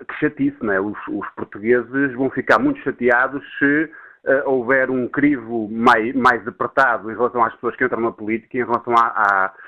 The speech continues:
à sua qualidade e à sua ética, não é? Vão ficar muito chateados e, em terem pessoas mais sérias e, e mais, e mais, eh, honestas na política. Eh, eu posso dizer que eu, na minha empresa, onde eu trabalho, se eu tirar uma caneta que seja,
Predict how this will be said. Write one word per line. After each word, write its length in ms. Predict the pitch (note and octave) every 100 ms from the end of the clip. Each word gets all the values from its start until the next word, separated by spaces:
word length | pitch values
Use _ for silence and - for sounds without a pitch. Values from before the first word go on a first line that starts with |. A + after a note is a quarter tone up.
| - - -
à 200 | G2 -
sua 100 | A2+
qualidade 460 | A2+ A2 A2+ A#2
e 40 | B2+
à 60 |
sua 220 | - C3+
ética, 400 | B2+ A#2 G2+ G2
não 80 | F#2
é? 40 | G2
Vão 120 | G#2
ficar 180 | - G#2
muito 220 | D#3 -
chateados 500 | - G#2 F#2+ E2+ - -
e, 220 | G#2+ G#2+
em 100 | A2
terem 260 | A#2 A2
pessoas 240 | G2 A#2+ G#2+
mais 240 | A2+ G#2
sérias 320 | B2 B2 A2+
e, 120 | A2 A2
e 100 | G#2+
mais, 380 | A2 G#2 G#2 F#2+
e 100 | A2
mais, 280 | G#2+ G#2 F#2+ -
eh, 240 | G#2 G2+ G2+
honestas 420 | G#2 G#2 G#2 G#2
na 100 | G2+
política. 520 | G2 F#2+ F#2 F#2 - - - - - -
Eh, 340 | - B2+ B2+ D3+
eu 120 | F3+
posso 200 | - D#3+ D#3
dizer 340 | D3 D3+ C3
que 80 | D3
eu, 60 |
na 80 | D3
minha 180 | D#3+ D#3+
empresa, 420 | C3+ - G2+ G2
onde 120 | A2+
eu 60 | A#2+
trabalho, 540 | A#2 G#2 F#2+ F#2 G2+ -
se 60 | E3
eu 80 | E3
tirar 300 | D3 B2 C3
uma 160 | D#3
caneta 360 | - A#2 A2 A2
que 160 | - -
seja, 460 | G2 G2 G#2 A2